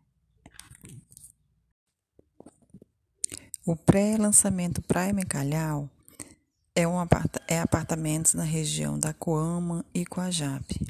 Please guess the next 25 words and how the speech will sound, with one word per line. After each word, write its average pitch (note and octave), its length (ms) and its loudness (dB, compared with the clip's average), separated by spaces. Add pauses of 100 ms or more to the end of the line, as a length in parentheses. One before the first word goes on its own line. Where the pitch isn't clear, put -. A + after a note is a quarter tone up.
localizado D3 880 -2
próximo D#3+ 540 2
ao D3+ 80 -2
Max E3 480 -4
Center, D#3 800 2 (840)
é, C#3 560 -2 (560)
ao D3 200 0
lado D3+ 440 0
da D#3+ 80 2
Escola D3+ 420 0
Dom C#3+ 220 0
Orione, D3 800 0
ao D3+ 200 0
lado D3 300 -4
de D3 100 -2
uma D3+ 160 -2
praça C#3+ 440 2
ilu-, D3+ 140 -4
bem D#3+ 320 0
iluminada, D3+ 880 -2 (340)
com D3+ 240 -2
vários F3+ 440 0
itens F3 420 2
de F3 100 0
lazer. E3+ 480 0